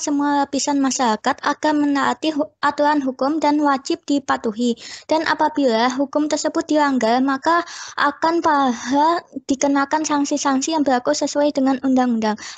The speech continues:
Penyebab maraknya kasus pelanggaran hukum di lingkungan masyarakat antara lain sebagai berikut. Yang pertama, kurangnya sikap menghargai antar sesama individu yang menyebabkan terjadinya pertikaian antar sesama individu.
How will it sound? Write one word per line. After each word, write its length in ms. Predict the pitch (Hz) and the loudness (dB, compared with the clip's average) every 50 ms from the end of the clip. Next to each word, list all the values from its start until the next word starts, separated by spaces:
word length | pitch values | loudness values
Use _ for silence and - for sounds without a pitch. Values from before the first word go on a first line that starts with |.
| - - | -2 0
Penyebab 400 | 302 320 330 311 311 370 370 - | 2 2 2 2 2 0 0 2
maraknya 480 | 320 302 294 285 - 277 302 320 320 | 2 2 2 2 2 2 2 2 2
kasus 320 | 311 294 277 - 320 302 - | 2 0 0 -2 -4 -4 -2
pelanggaran 480 | - 294 277 262 254 262 262 262 269 | 0 0 2 2 2 2 2 2 0
hukum 400 | 262 262 262 - 240 254 285 320 | 0 -2 -4 -2 0 0 0 0
di 160 | 302 - 277 | 0 0 2
lingkungan 480 | 269 262 262 262 269 269 262 277 269 269 | 2 2 0 0 0 0 0 0 2 2
masyarakat 640 | 269 269 262 - 262 240 233 226 - - 277 302 - - | 0 0 0 0 0 0 0 0 -2 -2 -2 -2 -4 -4
antara 320 | 269 262 262 262 262 262 262 | -4 -2 0 2 2 2 2
lain 80 | 285 | 0
sebagai 400 | 294 302 311 - 262 247 240 262 | 0 -2 -2 -2 -2 -2 -2 -2
berikut. 400 | 254 - 240 - - 240 233 - - - - _ _ | -2 -2 -2 0 0 -2 -2 -4 -12 -20 -20 _ _
Yang 240 | 269 277 277 269 277 | 0 0 2 0 0
pertama, 480 | 277 277 262 254 247 262 254 226 214 - - | 0 0 2 2 2 2 2 0 -2 -6 -4
kurangnya 400 | - - 277 277 277 277 285 320 | -2 0 2 2 2 2 0 0
sikap 400 | 320 - 311 294 - 311 311 - | -2 -2 -4 -2 0 -2 0 2
menghargai 640 | 294 285 294 285 285 269 262 262 - 254 254 285 - | 2 2 2 2 2 2 2 2 0 0 0 2 2
antar 240 | 285 269 269 294 294 | 0 0 0 0 -2
sesama 320 | 294 - - 285 277 277 | -2 -2 -2 -2 -2 0
individu 720 | 277 277 262 254 254 240 233 - 247 - - 247 277 311 330 | 0 0 0 0 0 0 -2 -4 -6 -2 2 2 2 2 2
yang 160 | 302 294 277 | 0 0 2
menyebabkan 720 | 285 285 277 277 277 277 - 269 247 247 - - 311 311 | 2 2 2 2 0 0 0 -2 -2 0 0 -2 0 0
terjadinya 560 | 302 294 285 285 269 262 - 254 247 269 285 - 277 | 0 0 2 0 0 0 0 0 0 0 0 -2 -2
pertikaian 640 | 269 - 277 262 - - 262 247 247 254 294 311 | 0 0 -2 0 0 0 2 2 4 2 2 2
antar 320 | 285 262 262 262 294 302 294 | 0 -2 -2 0 -2 -2 -2
sesama 320 | 294 - - 254 262 277 | -2 -2 -2 0 0 0
individu. 640 | 269 269 262 247 240 226 - 247 233 - 240 214 196 | 0 0 0 0 0 -2 -4 -6 -2 0 0 0 0